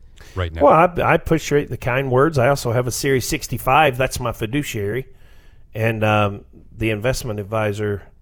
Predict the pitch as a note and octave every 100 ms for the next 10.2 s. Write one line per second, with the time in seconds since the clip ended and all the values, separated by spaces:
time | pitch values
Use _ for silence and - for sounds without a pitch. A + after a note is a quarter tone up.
0 | - - G#2+ - C#3 B2+ G2+ G2+ - G#2
1 | - G#2+ G#2 G#2 G#2 G#2 B2+ - - -
2 | - - - C#3 C#3 C#3 B2+ F#2+ - -
3 | - G3+ D#3 - D#3 B2 C3 F3+ B3 C4
4 | - - - - A#2 D3 F3 - D#3 A#2
5 | C#3+ C3+ B2 A#2 A2 G2+ B2+ B2+ A#2+ B2
6 | B2 B2 - A#2+ B2 A#2+ A#2+ B2 A2+ G#2+
7 | G2 A#2 A#2+ A#2 A2 C3 A#2+ - A2+ A2+
8 | A2 A2 - A2+ - G#2+ A#2+ A#2+ - G#2+
9 | - A2+ A#2+ G#2+ A2+ G#2+ A#2 G#2+ G#2 E2+
10 | D#2 F#2